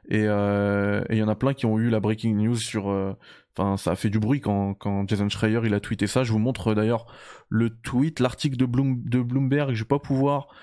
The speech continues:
euh, vous l'ouvrir, euh, mais de toute manière, tout est là, toutes les informations sont là, euh, parce que, euh, parce qu'on va me demander de l'argent pour pouvoir lire, euh, cet article de Bloomberg. Euh, mais vous l'avez, hein, vous, vous, enfin, vous,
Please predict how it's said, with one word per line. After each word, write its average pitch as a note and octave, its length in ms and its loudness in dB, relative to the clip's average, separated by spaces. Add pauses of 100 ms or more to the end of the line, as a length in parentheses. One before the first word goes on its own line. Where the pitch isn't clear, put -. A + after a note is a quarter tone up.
(200)
euh, G#2+ 360 2
vous A2 200 0
l'ouvrir, C3+ 460 0 (320)
euh, G2+ 120 0
mais G#2 100 0
de G#2+ 100 0
toute - 180 -8
manière, A#2 340 0
tout - 180 -8
est A2+ 40 2
là, A#2+ 120 2
toutes - 160 -12
les G#2+ 140 -2
informations G#2+ 500 -2
sont C3 280 -2
là, A#2 180 0 (400)
euh, G#2 300 0
parce - 280 -4
que, - 120 -4
euh, G#2+ 300 0 (500)
parce - 180 -16
qu'on G#2 140 -4
va G2+ 80 0
me G2+ 80 -2
demander G#2 320 0
de G#2 80 -2
l'argent G#2+ 320 -2
pour - 120 -20
pouvoir G#2 300 -2
lire, G#2 240 0 (560)
euh, - 160 -4
cet - 240 -4
article A2 240 -6
de A2 80 0
Bloomberg. A2 580 -2 (440)
Euh, G2 260 0
mais G#2 240 0
vous G#2 380 -2
l'avez, G#2+ 300 2
hein, F#2+ 260 0
vous, G2+ 200 -10
vous, G#2+ 260 -10
enfin, G#2 300 -4
vous, G2 340 -8